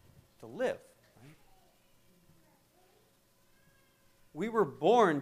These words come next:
to live forever with the holy God. We were born to be perfect. Nosotros nacimos para ser perfectos, para vivir como un compañero a un Dios santo. But we aren't perfect. We aren't holy. Pero nosotros no somos perfectos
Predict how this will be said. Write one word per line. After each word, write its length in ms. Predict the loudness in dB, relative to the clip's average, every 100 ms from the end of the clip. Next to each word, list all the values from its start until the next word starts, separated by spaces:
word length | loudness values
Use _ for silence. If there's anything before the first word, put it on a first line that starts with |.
| -4
to 300 | -4 -4 -6
live 260 | -2 -2 -2
forever 420 | 0 4 4 4
with 180 | -2 -4
the 60 | -6
holy 360 | -6 -4 -4
God. 380 | 0 2 2 -2 -12 _ _ _ _ _ _ _ _ _ _ _ _ _ _ _
We 80 | -6
were 80 | -6
born 300 | -2 -2 -2
to 60 |
be 120 | -8 -16
perfect. 480 | -12 -10 -10 -14 _ _ _ _ _ _ _ _ -20 -20 _ -20
Nosotros 420 | -6 -4 -2 -4
nacimos 560 | -4 -4 -4 -4 -4 -4
para 160 | -6
ser 180 | -4 -6
perfectos, 760 | -8 -14 -2 -2 -2 -18 -20 -4
para 200 | -2 0
vivir 380 | -4 -4 -4 -4
como 180 | -4 -8
un 80 |
compañero 520 | -6 -8 -6 -2 2 2
a 40 |
un 180 | 0 -4
Dios 200 | -4 -6
santo. 500 | -6 -4 -4 -8 -20 -20 _ -20 -20 _ -20 _ _ -8
But 100 | -6
we 140 | 0
aren't 300 | 0 0 -6
perfect. 360 | -16 -16 -14 -4
We 100 | 0
aren't 260 | 2 0 -8 -12
holy. 280 | -12 -12 -18 _ _ _ _ _ _ _ _ _ -20 -20 -20 -20
Pero 120 | -16 -8
nosotros 440 | -8 -6 -8 -4
no 100 | -6
somos 320 | -6 -6 -6
perfectos 760 | -6 -8 -6 -8 -10 -18 -20